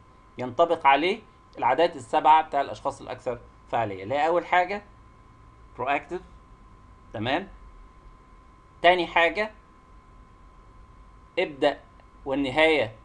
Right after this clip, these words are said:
في ذهنك. يعني أنت شايف start والend النهاية في، في دماغك، شايف المخيلة بتاعتك. تالت حاجة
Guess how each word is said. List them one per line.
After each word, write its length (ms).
في 120
ذهنك. 540
يعني 380
أنت 180
شايف 500
start 580
والend 480
النهاية 800
في، 240
في 120
دماغك، 480
شايف 400
المخيلة 680
بتاعتك. 460
تالت 280
حاجة 400